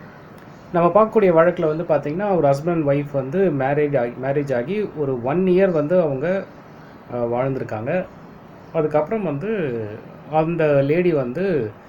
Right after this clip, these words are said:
அஹ், இவங்க வீட்ல ஏற்பட்ட சில பிரச்சனையின் காரணமாக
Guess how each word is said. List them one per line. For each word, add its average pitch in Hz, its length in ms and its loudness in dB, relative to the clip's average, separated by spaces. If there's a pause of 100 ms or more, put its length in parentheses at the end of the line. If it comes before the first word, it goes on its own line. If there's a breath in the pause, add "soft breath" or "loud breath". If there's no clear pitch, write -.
(400 loud breath)
அஹ், 151 200 0
இவங்க 165 400 4
வீட்ல 151 500 0 (140)
ஏற்பட்ட 139 400 -4
சில 117 360 -6
பிரச்சனையின் 127 440 -4
காரணமாக 110 640 -4